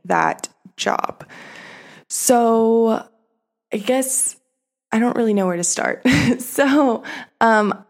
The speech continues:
at first, at the criminal defense firm, like, I loved it. You know, I've always loved criminal law. So, you know, getting to see it all in action was great. Um, I do think that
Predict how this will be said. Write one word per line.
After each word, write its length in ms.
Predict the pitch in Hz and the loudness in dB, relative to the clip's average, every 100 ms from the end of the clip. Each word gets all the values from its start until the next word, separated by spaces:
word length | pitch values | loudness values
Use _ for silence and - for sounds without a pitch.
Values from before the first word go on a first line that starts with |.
| - | -2
at 240 | 247 - | -2 -4
first, 640 | - 196 185 226 226 - - | -4 0 2 2 0 -4 -2
at 160 | 233 233 | -2 -2
the 80 | 240 | -4
criminal 380 | - 220 226 | -2 0 0
defense 480 | 226 247 202 190 190 | 0 -2 0 -2 -2
firm, 380 | - 202 196 196 | -2 0 2 2
like, 180 | 190 185 | 2 0
I 80 | 190 | 0
loved 380 | 190 196 190 | 2 0 2
it. 320 | 202 190 185 - | 2 2 0 0
You 60 | |
know, 200 | 196 185 - | 0 0 2
I've 300 | 180 185 190 | 2 2 0
always 360 | 196 208 214 | 0 0 0
loved 360 | 180 185 180 - | 0 0 0 -6
criminal 420 | - 190 185 180 | -6 -2 0 0
law. 460 | 175 165 165 170 180 | 0 0 0 0 -4
So, 640 | 185 - 180 170 165 190 _ | -6 -4 -2 0 -2 -6 _
you 120 | 190 | -4
know, 220 | 170 160 | -2 -4
getting 460 | 160 175 170 170 175 | -6 -6 -4 -4 -6
to 220 | 175 190 | -6 -6
see 380 | 180 - 196 196 | -6 -6 -4 -2
it 60 | 185 | 0
all 280 | 185 185 185 | 2 2 0
in 120 | 185 | -2
action 640 | - - 190 - 185 180 | -2 -2 -2 -4 -2 0
was 180 | 175 - _ _ _ _ | -2 -6 _ _ _ _
great. 480 | - 175 170 226 - - - - - - - | -4 -2 0 -2 -6 -16 -20 -20 -20 -10 0
Um, 560 | 208 190 180 170 180 - _ _ _ _ _ _ - - | 2 4 2 0 -4 -10 _ _ _ _ _ _ -14 -2
I 100 | 214 | 0
do 220 | 202 220 | 2 0
think 300 | 233 233 226 | 0 0 0
that 560 | 208 190 185 - - | 2 2 0 -2 -10